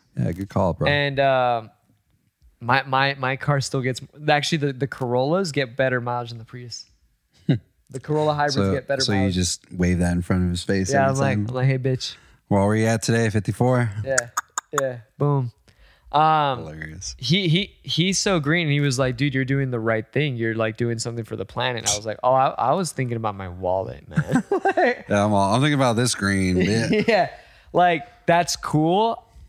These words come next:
Speaker 2: And, and I, you know, whenever I'm down in Mexico, I do hate, or, like, any other, like, third world kind of country, I do hate inhaling, like,
Speaker 1: Mm.
Speaker 2: smoke and fucking gross ass gas. Like, when you're in T J, you're like, "I'm definitely in T J."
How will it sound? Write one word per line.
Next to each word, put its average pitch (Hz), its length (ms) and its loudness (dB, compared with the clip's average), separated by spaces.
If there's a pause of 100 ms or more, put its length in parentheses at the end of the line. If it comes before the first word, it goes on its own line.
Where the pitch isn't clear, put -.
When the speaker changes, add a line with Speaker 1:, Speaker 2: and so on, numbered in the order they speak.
(120)
Speaker 2:
And, 139 420 0
and 135 140 0
I, 131 120 0 (580)
you 139 100 2
know, 131 160 2
whenever 139 320 2
I'm 147 120 0
down 139 180 2
in 113 100 -4
Mexico, 143 580 -2
I 127 160 0
do 123 200 0
hate, 117 440 0
or, 120 160 0
like, 117 140 0
any 123 220 0
other, 120 240 0
like, 110 300 -4
third 117 300 -2
world 117 280 -4
kind 113 180 -8
of 110 80 -12
country, 113 320 -6
I 110 80 0
do 113 220 -2
hate 110 400 -2 (800)
inhaling, 117 880 -2 (400)
like, 98 240 -4 (260)
Speaker 1:
Mm. 104 120 4
Speaker 2:
smoke 110 640 -2
and 107 160 -6
fucking 107 460 -6
gross 113 340 -2
ass 117 180 -2
gas. 117 340 -2
Like, 120 120 -6
when 123 80 -2
you're 175 100 4
in 165 80 2
T 127 220 -2
J, 151 140 0
you're 131 120 0
like, 110 300 -2
"I'm 110 160 -4
definitely 101 320 -4
in 87 80 -14
T 101 140 -10
J." - 180 -12